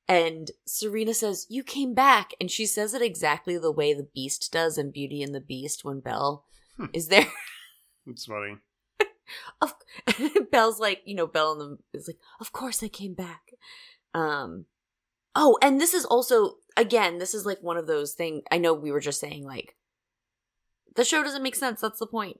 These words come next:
Speaker 1: But, like, when Serena is all upset that this handmaid has died, like, giving birth, like, when she has this face that's like, "Oh, I understand that this is a bad thing, like, this was rough." I'm like, "You, your last handmaid hung your,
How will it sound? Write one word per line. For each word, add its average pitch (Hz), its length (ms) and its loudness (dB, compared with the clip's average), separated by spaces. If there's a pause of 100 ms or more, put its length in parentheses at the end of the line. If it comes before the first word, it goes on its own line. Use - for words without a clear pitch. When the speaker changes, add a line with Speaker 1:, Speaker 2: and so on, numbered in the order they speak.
Speaker 1:
But, 202 140 2
like, 180 260 4 (800)
when 254 320 4
Serena 208 460 0
is 175 180 2
all 175 220 6
upset - 500 2
that 165 160 -6
this 156 140 -4
handmaid 165 560 -2
has 247 180 -8
died, 254 520 0 (420)
like, 165 180 2 (140)
giving 160 320 2
birth, 139 320 -4 (100)
like, - 160 2
when 165 100 0
she 175 140 0
has 151 240 -2
this 151 180 -4
face 139 320 -2
that's 143 200 -6
like, 135 300 -4
"Oh, 139 340 6
I 139 160 4
understand 135 460 -6
that 131 100 -12
this 139 160 -8
is 139 100 -8
a 139 60 -6
bad 113 280 -4
thing, 123 200 -6
like, 123 160 -16
this - 180 -10
was 131 120 -12
rough." 131 360 -2 (460)
I'm 240 140 4
like, 254 180 -2
"You, 254 340 -4 (100)
your 233 200 0
last 240 320 4
handmaid 233 580 -2
hung 226 380 -4
your, - 140 -8